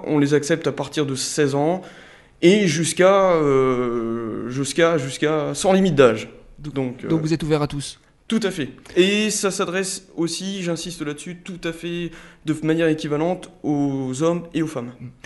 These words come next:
Speaker 2: Alors, on, vous l'avez dit, on peut le pratiquer de très jeune. Est-ce que c'est comme le judo avec des, des ceintures et des dan, un peu au niveau des grades ?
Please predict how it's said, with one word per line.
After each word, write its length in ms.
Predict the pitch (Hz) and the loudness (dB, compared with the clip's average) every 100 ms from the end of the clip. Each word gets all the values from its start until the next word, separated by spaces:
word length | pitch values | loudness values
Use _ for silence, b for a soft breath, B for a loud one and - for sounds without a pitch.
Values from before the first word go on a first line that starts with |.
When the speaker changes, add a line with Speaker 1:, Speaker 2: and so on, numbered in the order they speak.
| 139 147 117 | -16 -16 -2
Speaker 2:
Alors, 300 | 160 156 143 175 | 4 4 2 -2
on, 540 | 160 151 147 139 139 | 0 2 2 0 0
vous 80 | 135 | 0
l'avez 200 | 139 135 | 0 0
dit, 100 | 175 | -2
on 60 | 180 | -2
peut 80 | |
le 40 | 135 | -4
pratiquer 480 | 131 - 127 156 139 | -6 -10 -8 -6 -2
de 280 | 135 127 | -2 -4
très 160 | 127 139 | -4 -4
jeune. 260 | 147 196 196 B B - | -2 -2 -4 B B -4
Est-ce 160 | 165 | -2
que 80 | - | 0
c'est 160 | 202 247 | -2 0
comme 160 | 226 | 2
le 60 | 196 | 2
judo 440 | 170 175 208 220 | 0 -2 0 2
avec 220 | 156 156 151 | 0 -2 -2
des, 260 | 147 139 | -2 -2
des 120 | 139 | -4
ceintures 540 | 135 151 - 185 196 143 | -4 -4 -6 -4 -2 0
et 340 | 139 135 131 | 0 0 -2
des 100 | 135 | -2
dan, 240 | 135 139 120 | -2 -2 -4
un 60 | |
peu 100 | 120 | -6
au 100 | 135 | -6
niveau 200 | 135 135 | -4 -4
des 100 | 135 | -6
grades ? 320 | 131 139 131 | -6 -8 -8